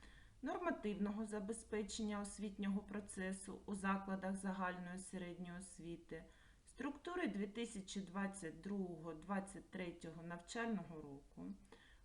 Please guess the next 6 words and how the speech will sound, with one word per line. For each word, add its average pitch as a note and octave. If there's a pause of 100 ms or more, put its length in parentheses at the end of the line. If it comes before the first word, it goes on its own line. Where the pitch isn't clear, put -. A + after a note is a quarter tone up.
форм F4+
організації G#3
освітнього A3+
процесу, G#3+ (400)
наповнюваності F#3
класів, F#3+